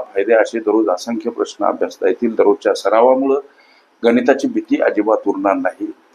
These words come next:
आत्मविश्वास वाढेल आणि तुम्ही सहज यशाचे हक्कदार बनाल. हा विश्वास तुम्हाला देतो. कॉम्पिटिटिव्ह एक्झाम ग्रुपची ही सेवा जवळजवळ निशुल्क आहे असं म्हणणं अजिबात वावगं ठरणार नाही.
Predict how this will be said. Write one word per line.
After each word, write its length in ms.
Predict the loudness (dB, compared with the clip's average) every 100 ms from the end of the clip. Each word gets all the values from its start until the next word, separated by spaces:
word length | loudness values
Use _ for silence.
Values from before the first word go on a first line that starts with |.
| -12
आत्मविश्वास 760 | -10 -2 -2 -2 0 0 0 0
वाढेल 300 | 0 0 -4
आणि 160 | -4 -10
तुम्ही 160 | -12 -10
सहज 380 | -6 -2 0
यशाचे 380 | 0 -2 -6 -2
हक्कदार 500 | -2 -2 -4 2 2 2
बनाल. 300 | 0 2 0 -2 _ _ _ _ _ _
हा 140 | -2 0
विश्वास 760 | 0 2 4 4 2 -10 -16 -12
तुम्हाला 300 | -4 -2 0
देतो. 340 | -2 -4 -8 -2
कॉम्पिटिटिव्ह 540 | -2 0 -4 0 2 2
एक्झाम 280 | 2 0 0
ग्रुपची 400 | -4 -4 -4 -4
ही 80 | -4
सेवा 360 | -2 0 0 -2 -8 _ _ _ _ 0
जवळजवळ 440 | 4 6 6 4
निशुल्क 460 | 2 -4 -2 -2 0
आहे 260 | 0 0 -2
असं 260 | -2 -6
म्हणणं 260 | -10 -6 -4
अजिबात 500 | -4 -6 0 0 0 -4
वावगं 320 | -2 0 -2
ठरणार 400 | -4 -10 -8 -8 -8
नाही. 160 | -14